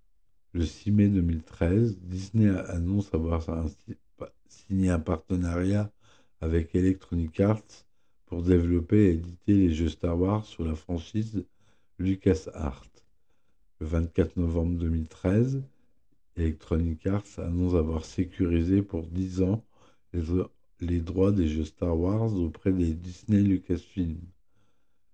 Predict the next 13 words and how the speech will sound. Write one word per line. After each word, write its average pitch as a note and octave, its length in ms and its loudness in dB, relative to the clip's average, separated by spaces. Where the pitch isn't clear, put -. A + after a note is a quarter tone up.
Le E2+ 140 -2
dix-sept F#2 600 0
décembre E2+ 420 -2
deux E2+ 120 0
mille D#2+ 180 -2
treize, G2 520 0
Disney F#2 360 -2
Interactive F2 800 -2
et E2+ 60 2
LucasArts E2+ 760 -6
annoncent F2 440 -4
le E2+ 80 -2
jeu F2 400 0